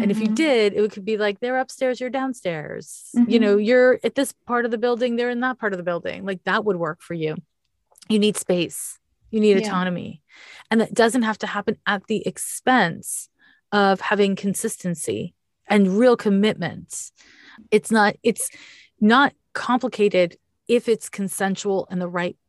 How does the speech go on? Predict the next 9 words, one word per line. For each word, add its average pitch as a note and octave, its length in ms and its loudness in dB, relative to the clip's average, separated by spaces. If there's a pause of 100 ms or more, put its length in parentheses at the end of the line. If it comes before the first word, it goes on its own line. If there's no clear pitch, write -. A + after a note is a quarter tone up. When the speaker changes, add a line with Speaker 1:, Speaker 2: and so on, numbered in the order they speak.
Speaker 1:
person F3+ 320 -6
to F3 120 -6
do F3+ 400 2
it E3+ 220 -2
with, - 500 -10 (400)
Speaker 2:
Mm-hmm. A3 500 -4
Speaker 1:
you F#3 200 4
know? E3+ 300 0 (680)
And A3 360 4